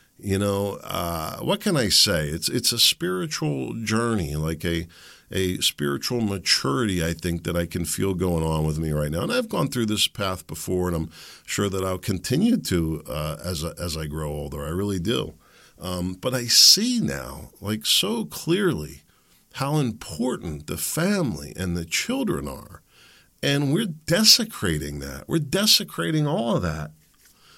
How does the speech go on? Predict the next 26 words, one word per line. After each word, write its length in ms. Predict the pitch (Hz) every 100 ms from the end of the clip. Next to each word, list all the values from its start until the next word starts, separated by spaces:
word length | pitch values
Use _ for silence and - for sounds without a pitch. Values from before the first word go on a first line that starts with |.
| - - - -
You 100 | 139
know, 100 | 165
the 80 | 160
media 420 | 160 208 220 185
is, 200 | 170 147
is 440 | - 147 143 135
so 280 | - 160 185
confused. 720 | - 196 156 160 139 95 87
The 80 | 95
popular 560 | - 131 - 175 165
culture 500 | 156 170 151 151 117
is 100 | 101
so 280 | - 131 151
confused 800 | 156 156 147 147 135 101 87 - - - - - -
that, 220 | 113 117
that 180 | 123 117
the 140 | 127
idea 440 | 117 123 110 139 143
of 120 | 113
cold 440 | - 147 165 160
weather 400 | 131 135 123 101
on 200 | 101 101
Christmas 640 | - 127 127 - 95 87 92
is 100 | -
somehow 500 | - 107 107 101 92
frightening. 840 | - - 90 107 104 76 73 73